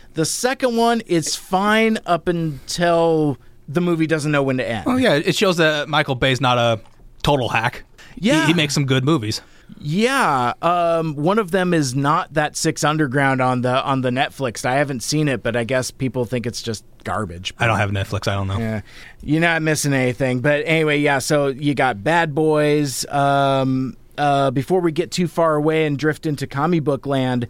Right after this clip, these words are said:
Speaker 1: uh, a movie that I'm really very mixed and confused, and I don't know how to feel about it, is you have, uh, the latest entry in the in the D C E U,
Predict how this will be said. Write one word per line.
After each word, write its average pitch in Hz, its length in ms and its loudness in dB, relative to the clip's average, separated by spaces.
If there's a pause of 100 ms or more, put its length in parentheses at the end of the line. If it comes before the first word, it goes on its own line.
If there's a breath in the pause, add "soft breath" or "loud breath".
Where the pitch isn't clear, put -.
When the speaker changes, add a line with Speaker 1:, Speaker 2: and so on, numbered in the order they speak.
(360 loud breath)
Speaker 1:
uh, 165 280 2 (300)
a 220 180 -2
movie 247 360 2
that 202 180 0
I'm 151 200 0
really 185 480 0
very 156 760 0
mixed 143 640 -4
and 131 240 -6
confused, 160 1120 0 (340 soft breath)
and 139 680 0 (100)
I 151 140 0
don't 156 200 -2
know 143 160 0
how 160 160 0
to 190 100 0
feel 151 340 0
about 131 320 0
it, 131 180 0
is 139 380 -2
you 170 180 0
have, 156 600 0 (340 loud breath)
uh, 151 200 2
the 135 180 -2
latest 175 420 -2
entry 160 380 0
in 147 260 0
the 127 160 -6 (340)
in 151 240 0
the 127 100 -4
D 160 300 0
C 170 360 0
E 170 260 0
U, 147 600 0